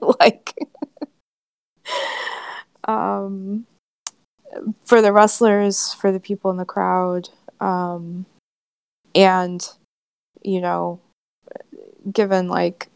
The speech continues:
<laughs> the continued pandemic scares me. But, um, it, it was, it was really, it, it was good. Like, their fight out,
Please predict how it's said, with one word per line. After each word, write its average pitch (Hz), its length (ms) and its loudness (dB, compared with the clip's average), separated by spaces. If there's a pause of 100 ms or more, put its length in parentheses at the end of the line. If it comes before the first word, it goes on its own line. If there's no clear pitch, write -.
<laughs> - 280 -10
the - 480 4
continued 202 600 -4
pandemic 190 720 -4
scares 190 500 -4
me. 190 240 -10 (680)
But, 196 420 6
um, 190 600 -6 (1080)
it, - 120 -10 (640)
it 220 220 4
was, 208 960 -4
it 175 160 -4
was 233 240 -2
really, 254 560 0 (460)
it, - 100 -2
it 95 260 -6
was 226 180 2
good. 180 300 2
Like, 143 200 -4
their 180 140 -2
fight 180 260 2
out, 175 260 0